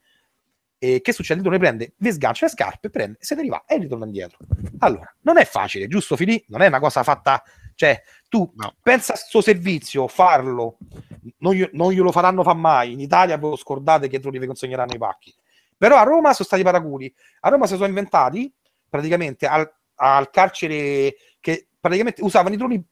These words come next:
Speaker 1: per portare la droga dentro le celle, da fuori, passavano direttamente da dentro le finestre, <laughs> l'hanno beccati subito,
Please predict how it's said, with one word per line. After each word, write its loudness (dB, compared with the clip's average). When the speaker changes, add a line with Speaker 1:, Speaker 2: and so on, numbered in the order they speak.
Speaker 1:
per 0
portare 0
la 4
droga 2
dentro -2
le -4
celle, -4
da 2
fuori, 2
passavano 2
direttamente -2
da 2
dentro -2
le -4
finestre, -6
<laughs> -8
l'hanno 2
beccati 0
subito, -2